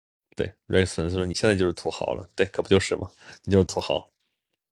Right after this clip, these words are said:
没人和你P K。你看看我这儿多冷清，怎么办啊，同志们？同志们啊，能不能？我的粉丝团就剩两个人了，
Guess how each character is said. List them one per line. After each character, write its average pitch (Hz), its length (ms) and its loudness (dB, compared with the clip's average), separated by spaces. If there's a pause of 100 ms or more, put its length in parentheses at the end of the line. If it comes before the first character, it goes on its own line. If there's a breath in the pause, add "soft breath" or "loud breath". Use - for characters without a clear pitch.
没 101 160 8
人 104 180 8
和 101 100 4
你 95 100 2
P 95 200 -6
K。 95 160 4
你 92 80 -2
看 123 180 4
看 107 100 6
我 95 80 4
这 110 120 6
儿 - 20 6
多 110 160 6
冷 107 180 4
清， 95 320 -10 (300 loud breath)
怎 104 140 -2
么 104 60 -4
办 147 160 2
啊， 131 80 2
同 117 200 -2
志 123 80 -2
们？ 107 340 2 (520 soft breath)
同 120 160 -2
志 175 100 2
们 180 140 6
啊， 101 400 4 (400)
能 110 120 -10
不 139 80 -6
能？ 101 300 -2
我 113 160 2
的 135 100 2
粉 107 200 -4
丝 127 80 -8
团 131 180 0
就 139 140 -10
剩 139 160 -2
两 92 200 0
个 127 100 2
人 98 140 2
了， 87 300 -6